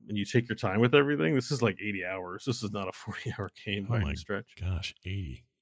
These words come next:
Speaker 2: All right. That surprises me.
Speaker 1: Yeah.
Speaker 2: So that did, hmm.
Speaker 1: And I can tell you, um, I've seen cutscenes that are outside of Midgar by this point, and it's gonna be awesome.
Speaker 2: Yeah.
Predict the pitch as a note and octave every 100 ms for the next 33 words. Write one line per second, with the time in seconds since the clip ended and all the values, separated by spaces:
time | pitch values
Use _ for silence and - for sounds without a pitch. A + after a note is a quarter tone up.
0 | - A#2 G2+ D#2+ - _ _ _ A#2 -
1 | C3 C3 A2 G2+ F2+ E2 B2 B2+ - A#2+
2 | C#3 - _ _ _ _ _ A#2+ B2 F2+
3 | D2+ - A#2+ A#2 C3+ D#3+ - B2+ B2+ C#3
4 | - E3+ F#3+ A#2+ G#2+ D3+ F#3+ _ _ A2
5 | G#2+ G#2+ A2 G#2+ - C#3+ D#3 D#3 - C#3+
6 | - - C#3 C3+ B2+ A#2 G#2 A2+ - B2
7 | B2 A2+ G#2 G#2 G2+ G2 C3 A#2 G#2 G#2
8 | - - G2+ A#2+ - _ _ _ _ _
9 | _ _ _ _ _ _ G#2 G2+ G2 G2
10 | - G2+ - G2+ F#2 - - - - -